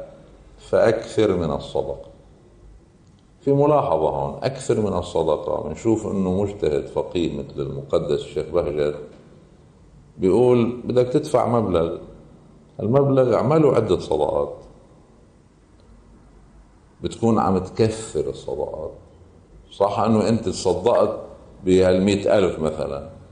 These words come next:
بس إذا أمكن إنه يتوزعوا لعشر أشخاص، حسب، أحيانًا بتكون حاجة الشخص أكثر من مائة ألف،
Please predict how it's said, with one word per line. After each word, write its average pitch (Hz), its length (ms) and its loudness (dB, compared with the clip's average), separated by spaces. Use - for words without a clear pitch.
بس 110 240 0
إذا 156 380 6
أمكن 98 720 2
إنه 107 200 4
يتوزعوا 117 920 4
لعشر 107 480 4
أشخاص، 92 460 2
حسب، 185 400 2
أحيانًا 127 360 2
بتكون 120 320 2
حاجة 135 280 4
الشخص 131 520 0
أكثر 131 360 4
من 110 100 4
مائة 95 280 2
ألف، 92 160 2